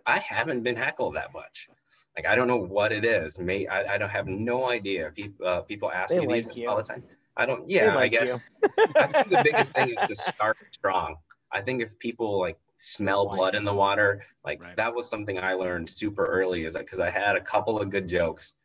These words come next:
Speaker 1: I had, like, five good, people, they're asking me, I was, when I first started featuring,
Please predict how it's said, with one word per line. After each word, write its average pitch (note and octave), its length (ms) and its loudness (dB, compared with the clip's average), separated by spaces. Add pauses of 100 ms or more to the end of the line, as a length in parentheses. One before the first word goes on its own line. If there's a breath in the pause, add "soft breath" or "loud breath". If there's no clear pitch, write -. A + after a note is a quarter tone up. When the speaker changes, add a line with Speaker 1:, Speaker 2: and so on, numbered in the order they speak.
(380)
Speaker 1:
I A2 100 -2
had, A#2+ 240 0
like, F#2+ 220 -2 (140)
five G2 360 2
good, F2 300 -6
people, B2 220 -2
they're A#2+ 140 4
asking G2+ 340 -2
me, F2 140 -4
I F#2+ 80 -2
was, F2+ 160 -10
when F#2+ 120 -2
I F#2 60 -2
first - 220 -4
started G2 260 -2
featuring, F2 420 -8